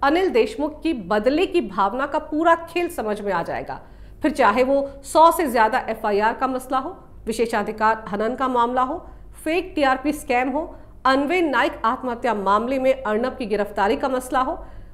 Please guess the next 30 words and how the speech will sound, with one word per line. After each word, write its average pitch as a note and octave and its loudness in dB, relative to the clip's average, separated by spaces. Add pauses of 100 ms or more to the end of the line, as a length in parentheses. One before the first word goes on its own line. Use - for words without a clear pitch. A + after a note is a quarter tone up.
(100)
महिला C#4 4
कांस्टेबल C4 2
से D4+ -2
दुर्व्यवहार G#3 0
का C#4 4
मामला B3+ 2
हो, C#4+ -6 (320)
सरकारी C#4+ 2
कामकाज B3+ 0
में B3+ -2
दखल G#3+ 4
देने D4+ 0
की C#4 -2
बात F3+ 0
हो, F3+ -4 (640)
रिपब्लिक C#4+ 2
के F#4+ 2
नोएडा, C4 4
दिल्ली B3 -2
के D4 -4
स्टाफ C#4+ -2
को F#4 -2
चौबीस D4 2
घंटे C#4 -2
में D4 0
मुंबई B3+ 2
में D#4 -2
पुलिस C#4 -4
के C#4+ -4
सामने C4 0